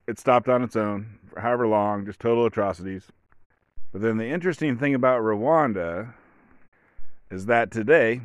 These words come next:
they're doing good. In fact, they may be doing the best. They probably are. They are doing the best of any,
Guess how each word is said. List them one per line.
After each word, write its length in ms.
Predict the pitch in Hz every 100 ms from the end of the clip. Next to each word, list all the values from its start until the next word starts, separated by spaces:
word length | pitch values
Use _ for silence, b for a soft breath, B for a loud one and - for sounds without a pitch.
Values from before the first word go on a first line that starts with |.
| -
they're 300 | 98 113 123
doing 320 | 135 131 120
good. 280 | 151 95 82
In 140 | 90
fact, 240 | 107 107 92
they 160 | 139
may 220 | 135 135
be 240 | 127 135 127
doing 340 | 113 135 120
the 80 | 107
best. 640 | 92 139 95 98 - - - _ _ _ _ _
They 80 | 131
probably 300 | - 135 113
are. 260 | 98 80 80
They 160 | 127
are 100 | 143
doing 340 | 113 131 156 151
the 80 |
best 580 | 120 127 98 92 - - _ b b b b
of 140 | 101 113
any, 500 | 131 127 123 117